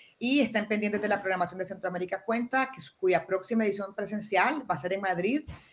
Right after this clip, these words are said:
del diecinueve al veinticuatro de septiembre, en la cual Carlos Fonseca también va a participar de, nos-, de una serie de conversaciones en Casa de América, y nos vemos en las siguientes conversaciones virtuales o presenciales. Gracias, Alexandra, gracias, Carlos, gracias, Irene,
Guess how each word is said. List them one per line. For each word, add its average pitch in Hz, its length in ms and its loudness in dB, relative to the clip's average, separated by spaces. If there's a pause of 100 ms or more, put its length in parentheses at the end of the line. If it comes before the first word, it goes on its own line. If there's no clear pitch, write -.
(120)
del 180 200 -2
diecinueve 185 640 2
al 226 120 4
veinticuatro 185 640 -2
de 196 60 2
septiembre, 240 500 -2
en 240 80 2
la 214 100 0
cual 185 160 0
Carlos 185 240 -4
Fonseca 208 400 -2
también 180 240 -4
va 185 40 -2
a 180 60 -10
participar 185 600 -4
de, 202 80 -6
nos-, 196 240 -8
de 185 80 -4
una 185 160 -4
serie 190 220 -2
de 196 60 -4
conversaciones 214 680 0
en 214 160 -2
Casa 190 220 -4
de 190 60 -2
América, 220 560 0 (400)
y 254 560 0
nos 185 120 -4
vemos 190 400 -6
en 190 200 -6
las 175 140 -4
siguientes 170 320 -4
conversaciones 196 460 -6
virtuales 208 640 2
o 170 100 2
presenciales. 135 680 -6
Gracias, 185 320 0
Alexandra, 226 640 -2
gracias, 175 380 -2
Carlos, 208 320 -2
gracias, 180 320 -4
Irene, 196 440 -2